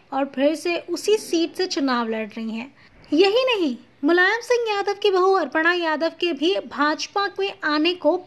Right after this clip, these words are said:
पार्टी महिला सुरक्षा से जोड़कर प्रचारित कर रही हैं।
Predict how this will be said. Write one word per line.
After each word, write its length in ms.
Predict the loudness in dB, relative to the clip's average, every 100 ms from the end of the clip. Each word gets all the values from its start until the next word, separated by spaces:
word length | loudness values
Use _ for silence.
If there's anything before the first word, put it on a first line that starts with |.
| 0
पार्टी 320 | 2 2 -2 -4
महिला 300 | -4 -4 -4
सुरक्षा 500 | -4 -4 -2 -2 -2
से 140 | -2
जोड़कर 460 | 0 2 2 2 0
प्रचारित 580 | -2 -6 -6 -2 -4 -2
कर 160 | -2
रही 140 | 0 0
हैं। 200 | -2